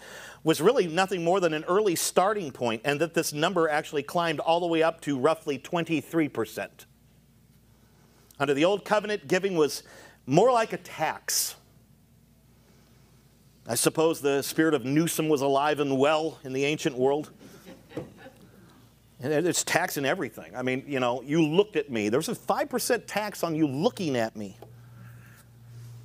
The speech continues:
Now, there was, in Scripture in the Old Testament, we see something called a free will offering at that time, but even it was regulated by God's law,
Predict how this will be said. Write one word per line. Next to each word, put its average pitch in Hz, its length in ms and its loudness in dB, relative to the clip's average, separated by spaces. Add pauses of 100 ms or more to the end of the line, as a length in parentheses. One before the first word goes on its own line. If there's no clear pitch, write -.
(120)
Now, 165 100 4
there 202 140 4
was, 202 580 0 (140)
in 240 100 0
Scripture - 480 0
in 220 60 0
the 202 80 4
Old 208 160 0
Testament, 196 320 -2
we 175 40 -6
see 208 200 -2
something 190 320 0
called 180 240 -2
a - 20 -2
free 208 260 -2
will 190 240 4
offering 139 480 0 (320)
at 143 200 0
that 127 240 -2
time, 147 340 -2
but 165 160 2
even 214 340 0
it 226 220 0
was 147 180 0
regulated 117 600 -2
by 107 160 0
God's 107 340 -2
law, 104 340 -2